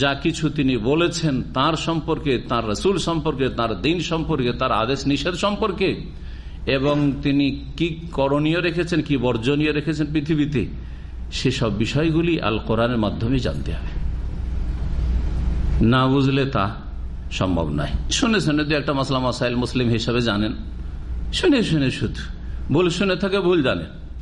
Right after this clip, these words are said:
হারামকে হয়তো জায়েজ করে বসে আছেন, কারণ ভুল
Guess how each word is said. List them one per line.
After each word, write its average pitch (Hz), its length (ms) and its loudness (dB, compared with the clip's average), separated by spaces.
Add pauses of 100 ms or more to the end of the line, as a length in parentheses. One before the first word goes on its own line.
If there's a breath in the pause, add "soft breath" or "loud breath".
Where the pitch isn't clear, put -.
(680)
হারামকে 196 340 0
হয়তো 190 200 0
জায়েজ 170 340 0
করে 143 200 2
বসে 104 240 -2
আছেন, - 220 -10 (540)
কারণ 240 220 2 (120)
ভুল 247 120 2